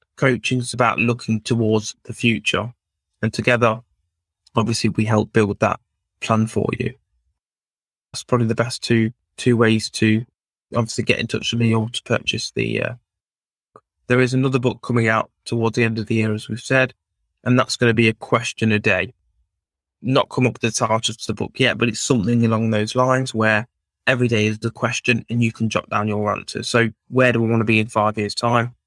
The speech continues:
Great. There's some, there's an area there for you to jot down your answer.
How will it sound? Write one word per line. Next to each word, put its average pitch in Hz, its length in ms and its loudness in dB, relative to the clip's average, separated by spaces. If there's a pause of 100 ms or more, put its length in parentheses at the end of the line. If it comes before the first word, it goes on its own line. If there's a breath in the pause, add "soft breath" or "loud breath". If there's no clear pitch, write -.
(140)
Great. 113 400 2 (160)
There's 117 140 -4
some, 110 280 0 (720)
there's 131 160 -4
an 147 60 2
area 123 280 4
there 110 180 0
for - 120 -6
you 110 100 2
to - 140 -14
jot - 200 0
down - 140 -6
your 117 140 -2
answer. 131 380 -2